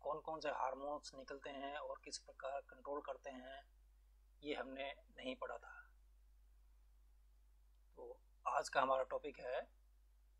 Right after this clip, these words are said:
कौन से hormones निकलते हैं गैस-, अपने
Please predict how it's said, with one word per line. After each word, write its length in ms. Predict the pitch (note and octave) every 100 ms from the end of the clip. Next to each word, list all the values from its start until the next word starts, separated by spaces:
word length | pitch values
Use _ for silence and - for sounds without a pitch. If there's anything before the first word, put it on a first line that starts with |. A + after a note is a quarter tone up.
| - - - -
कौन 160 | D#3
से 120 | D3 C#3+
hormones 500 | A#2+ B2+ C#3 D3+ D3
निकलते 320 | C#3+ D3 D3+
हैं 240 | C#3 F3 - - - - - - -
गैस-, 500 | - C3 - - -
अपने 640 | C#3 B2+ C3 C3 B2+ B2+